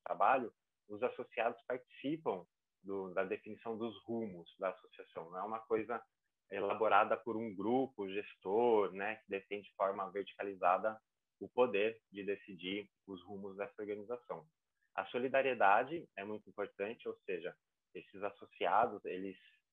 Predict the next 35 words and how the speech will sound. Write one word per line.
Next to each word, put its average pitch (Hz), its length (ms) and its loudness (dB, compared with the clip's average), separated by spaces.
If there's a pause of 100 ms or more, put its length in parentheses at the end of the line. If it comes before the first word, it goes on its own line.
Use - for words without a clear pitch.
(420)
eles 92 280 -10
têm 117 120 0
interesses 123 540 0
em 135 80 -8
comuns 120 640 -4
e 117 80 -4
eles 117 180 -4 (180)
precisam 123 340 -8
trabalhar 120 360 -2
a 123 60 -4
partir 120 360 -4
de 123 120 -4
um, 120 420 -6 (360)
de 110 60 -10
um, 107 500 -10 (640)
um, 107 480 -14 (300)
um 139 120 -8
viés 156 320 0
de 160 80 -6
empatia, 147 760 -4
né, 110 180 -4
de - 120 -14
compaixão 135 840 -4 (520)
na, 98 420 -2
nos 101 320 -6
interesses 110 720 0
e 110 60 -6
nas 107 180 -4
dificuldades 110 640 0
que 117 80 -6
eles 107 240 -8
têm 107 180 -8
que - 140 -20
fizeram 110 400 -2
eles 110 200 -6